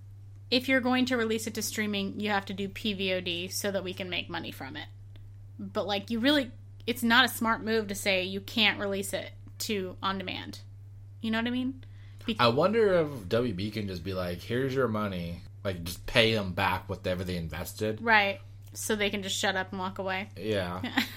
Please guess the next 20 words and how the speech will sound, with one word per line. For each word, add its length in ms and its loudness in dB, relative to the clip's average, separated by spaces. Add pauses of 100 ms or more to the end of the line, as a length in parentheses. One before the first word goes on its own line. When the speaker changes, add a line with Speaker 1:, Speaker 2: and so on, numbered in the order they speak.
(220)
Speaker 1:
But 300 2
then, 280 4 (160)
if 160 0
they 120 4
do 180 8
that, 300 8
then 160 4
they're 100 4
gonna 160 4
open 220 -4
the 80 -2
door 460 0
for 140 0
all 220 4
of 60 -6
the 160 0
other 160 2
movies 480 -4
to 120 -4
say, 380 0